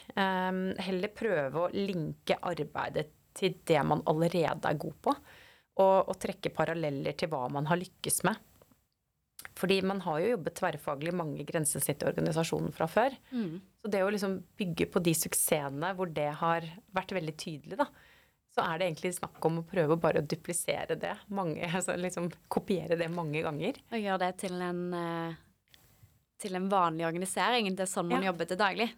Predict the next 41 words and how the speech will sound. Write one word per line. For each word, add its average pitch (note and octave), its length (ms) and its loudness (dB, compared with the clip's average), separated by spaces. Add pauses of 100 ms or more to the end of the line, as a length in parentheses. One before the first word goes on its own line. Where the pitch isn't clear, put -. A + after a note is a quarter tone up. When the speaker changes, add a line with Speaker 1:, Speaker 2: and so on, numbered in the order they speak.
Speaker 1:
Ja. B3 100 -4 (160)
Speaker 2:
rett - 160 -12
og - 140 -4
slett. - 320 -10 (160)
Eh, G3 300 -6
og G3 120 -6
det A3+ 160 2
er G3+ 80 4
det F3+ 120 0
veldig F3 200 0
mange D#3 120 -6
som A#3 120 -8
trives D#3+ 320 -6
med. A#3+ 160 -2 (420)
Speaker 1:
Det A3+ 60 8
er F3 300 -2
jo G#3 100 -2
akkurat G3+ 400 -4
det. A3 140 -2 (320)
Eh, G3 400 0 (180)
og G#3+ 80 2
så, A3 220 0 (240)
eh, - 640 -6
til A#3+ 120 0
sist A3 280 -2
er G#3 80 0
det G3 80 0
også A3 180 -2
veldig F3+ 240 0
viktig F#3 240 -6
at D3 160 -4
man E3 260 0
er F3+ 220 0
tydelig E3 400 2
hva D#3 160 4
man E3 160 -2
ønsker E3 300 -4
å - 80 2
oppnå - 340 0
med F3+ 140 2
arbeidet. D#3 320 -4